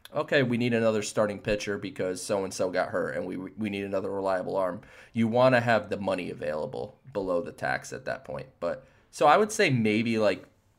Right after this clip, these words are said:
fifteen percent chance, twenty percent tops.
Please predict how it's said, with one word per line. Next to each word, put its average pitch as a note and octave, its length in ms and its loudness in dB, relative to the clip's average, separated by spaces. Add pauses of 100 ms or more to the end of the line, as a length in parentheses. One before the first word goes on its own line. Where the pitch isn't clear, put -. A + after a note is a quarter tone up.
(140)
fifteen G#2 600 -8
percent D3+ 460 -4
chance, - 760 -6 (240)
twenty G#2 360 -4
percent D#3 440 -6
tops. C3+ 520 2